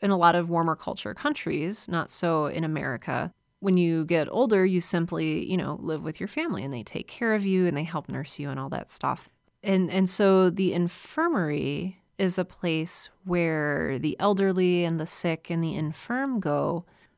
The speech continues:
when they don't have family or money to take care of them.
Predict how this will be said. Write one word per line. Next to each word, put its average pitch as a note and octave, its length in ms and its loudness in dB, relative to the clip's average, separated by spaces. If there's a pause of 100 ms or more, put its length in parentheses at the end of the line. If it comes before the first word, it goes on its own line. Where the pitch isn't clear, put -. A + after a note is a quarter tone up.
(100)
when G3 140 4
they F#3+ 140 4
don't F#3+ 240 2
have F3 460 0
family E3 880 -2
or D#3 220 -2
money D#3+ 440 -2
to - 180 -8
take - 320 -8
care D4+ 300 -8
of - 160 -8
them. - 380 -10